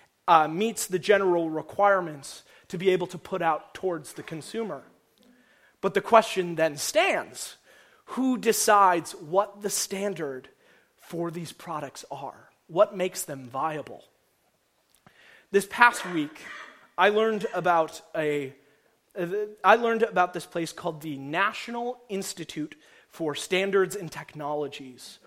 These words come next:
or nist, which is a U S based government organization that focuses on creating standard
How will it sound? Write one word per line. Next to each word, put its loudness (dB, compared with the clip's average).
or -2
nist, -2
which 2
is -2
a 0
U 0
S 2
based -2
government 2
organization -6
that 6
focuses 2
on -4
creating -2
standard 2